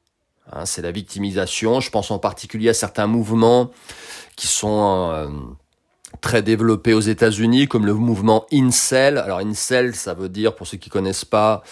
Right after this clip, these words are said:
involuntary celibate, c'est célibataire involontaire. Donc selon ces jeunes hommes, eh bien, les femmes sont le problème et portent la responsabilité de leur frustration sexuelle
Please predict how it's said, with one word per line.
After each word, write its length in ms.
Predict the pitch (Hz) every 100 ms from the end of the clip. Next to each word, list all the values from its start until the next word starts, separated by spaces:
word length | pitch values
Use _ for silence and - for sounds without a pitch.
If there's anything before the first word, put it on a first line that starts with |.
| - - - 131
involuntary 1120 | 127 127 120 123 120 123 120 120 123 127 123
celibate, 680 | - 120 107 101 113 127 131
c'est 240 | - 98
célibataire 640 | 85 - 120 113 113 - 107
involontaire. 760 | 113 110 107 101 101 117 131 - _ - - - -
Donc 180 | 107 110
selon 580 | - 131 127 127 131 135
ces 680 | - 117 107 107 107 107 107
jeunes 320 | 101 107 113 101
hommes, 360 | 127 135 170 175
eh 60 | 107
bien, 160 | 107
les 120 | 107 104
femmes 500 | - 135 143 151 131
sont 320 | - - 123 117
le 220 | 117 139
problème 580 | - 120 107 101 120 120 -
et 120 | 101
portent 280 | 101 110 -
la 80 | 107
responsabilité 880 | 110 - 117 104 110 107 110 - 131
de 100 | 104
leur 180 | 98
frustration 680 | - - 131 - 117 - 117
sexuelle 760 | 110 120 - - 104 107 135